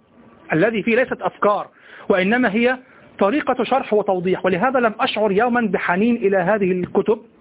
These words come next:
التي تبعث في دار النور المبين، من حيث كونها مؤلفات تعبر عن ذهني. ثم تأملت فوجدت أن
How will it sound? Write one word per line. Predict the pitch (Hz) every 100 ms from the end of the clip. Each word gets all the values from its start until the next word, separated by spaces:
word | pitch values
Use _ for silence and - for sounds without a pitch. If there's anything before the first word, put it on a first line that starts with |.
| -
التي | 165
تبعث | 208 185 -
في |
دار | 170 180
النور | 170 180
المبين، | 170 160 226 262 - - 202
من | -
حيث | 226 208
كونها | 208 226 202 196
مؤلفات | 185 175 175 - 214 240 262 262 - - - - -
تعبر | 160 214 165 226 214
عن | 175 220 220 -
ذهني. | 147 160 143 113 - - - - - - -
ثم | 320 330
تأملت | 262 214 202 254 226
فوجدت | 208 190 254 -
أن | 208 196 190